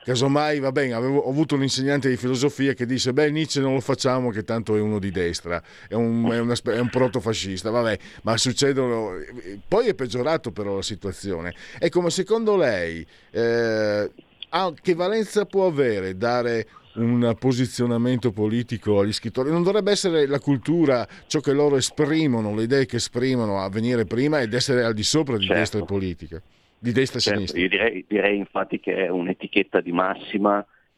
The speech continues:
Speaker 2: e è un'etichetta che possiamo usare, eh, per, eh, generalizzare e a volte anche per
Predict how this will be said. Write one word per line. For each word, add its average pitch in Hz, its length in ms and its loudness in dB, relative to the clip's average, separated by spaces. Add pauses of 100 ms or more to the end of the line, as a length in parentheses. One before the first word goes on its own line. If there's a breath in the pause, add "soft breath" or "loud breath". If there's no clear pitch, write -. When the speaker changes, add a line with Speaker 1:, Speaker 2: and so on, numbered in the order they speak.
Speaker 2:
e 98 320 0
è 101 140 -2
un'etichetta 92 680 -2
che - 140 -2
possiamo 92 500 0
usare, 90 640 2 (520 soft breath)
eh, 85 180 -4
per, 80 380 -2
eh, 82 320 0
generalizzare 95 1400 0
e 90 100 -4
a 87 80 0
volte 87 340 2
anche 85 220 -4
per - 120 -16